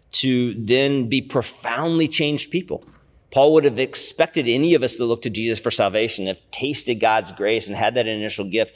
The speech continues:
to enter into a lifelong relationship with God where we're changed into, to use Barclay's terms,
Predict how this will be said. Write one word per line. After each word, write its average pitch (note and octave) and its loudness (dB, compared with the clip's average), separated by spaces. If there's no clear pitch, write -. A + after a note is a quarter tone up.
to C#3 -4
enter C#3+ 2
into A#2+ 2
a A2 4
lifelong B2 0
relationship A2 0
with F#2+ -10
God G2+ 0
where G2+ -2
we're A#2 0
changed D3+ -2
into, A2+ 0
to G#2+ -6
use G2+ -4
Barclay's G2 2
terms, F2 -8